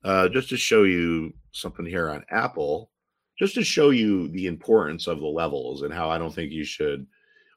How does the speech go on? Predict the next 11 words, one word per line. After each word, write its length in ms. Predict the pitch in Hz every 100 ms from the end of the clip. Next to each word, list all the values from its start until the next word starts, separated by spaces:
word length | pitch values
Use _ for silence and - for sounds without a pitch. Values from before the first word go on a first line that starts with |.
| _
underestimate 800 | 92 92 87 82 80 - 69 69
it. 160 | 64 - _ _ _ _ _ _ _ -
Look 240 | 113 165
at 80 | 180
where 160 | 160 139
Apple 280 | 123 113 98
found 280 | 101 90
a 20 | 82
bottom 380 | 82 80 76
last 260 | 73 76 -
October, 580 | 76 - 76 67 -